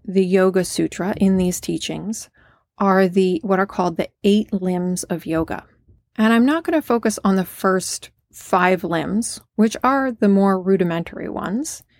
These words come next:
including Yoga Asana, which is the physical practice many people partake in. And there's also, and there's also pranayama, which is the breath regulation practice. We're going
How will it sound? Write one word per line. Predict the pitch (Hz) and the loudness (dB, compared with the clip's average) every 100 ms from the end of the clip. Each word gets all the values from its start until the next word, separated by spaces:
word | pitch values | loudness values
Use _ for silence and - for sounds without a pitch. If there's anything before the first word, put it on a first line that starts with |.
| _ | _
including | - 208 - 285 285 254 208 | 2 2 4 2 4 4 4
Yoga | 196 190 190 | 4 2 0
Asana, | 175 175 - 156 151 | 0 -2 -2 -4 -4
which | 190 - | -6 -4
is | 180 | -4
the | - | -2
physical | 180 - 202 190 202 175 | -6 0 0 2 -2 -2
practice | - - 147 - 160 - | -4 -6 -6 -4 -4 -2
many | 196 180 175 170 | 0 2 2 -2
people | - 160 - 156 208 _ _ - | -2 -4 -4 -6 -8 _ _ -6
partake | - 175 - 180 165 | -2 -2 2 0 2
in. | 175 175 208 | 0 2 2
And | 233 180 | 2 2
there's | 175 160 | 0 -2
also, | 170 170 - 165 160 165 _ - _ - | -2 -2 0 0 0 -2 _ -20 _ 0
and | 185 | 2
there's | 180 - | 2 0
also | - 180 - 175 170 - | 0 0 2 0 0 -4
pranayama, | - 175 175 175 190 185 185 202 _ _ _ - | 0 0 0 2 2 2 -2 -6 _ _ _ -2
which | 185 180 | 0 0
is | 185 165 | -2 -4
the | 180 | -6
breath | 202 208 208 208 | 0 2 2 2
regulation | 196 185 180 180 - 180 | -2 0 0 0 -2 -6
practice. | - 180 165 175 170 - - - _ _ | -2 -4 -2 -6 -6 -8 -14 -20 _ _
We're | 254 302 | 0 0
going | 311 311 294 | 4 2 2